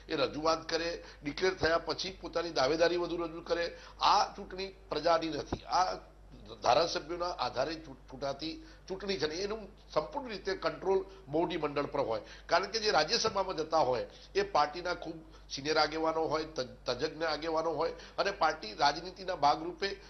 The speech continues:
તમામ બહોળા સમુદાયને કન્સિડર કરીને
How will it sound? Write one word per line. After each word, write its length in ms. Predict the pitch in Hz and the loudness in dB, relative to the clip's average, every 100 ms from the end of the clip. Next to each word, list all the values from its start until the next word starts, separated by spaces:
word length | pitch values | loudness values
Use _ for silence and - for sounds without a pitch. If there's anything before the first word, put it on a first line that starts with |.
| - | -4
તમામ 400 | 156 170 202 202 - - | 0 4 4 2 -8 -2
બહોળા 260 | 120 165 | 4 4
સમુદાયને 600 | 190 147 156 180 180 180 202 - | 4 -2 -2 -2 -2 -2 -8 -4
કન્સિડર 460 | 143 143 208 226 | -4 -2 2 2
કરીને 400 | 220 202 180 143 | 4 0 2 -2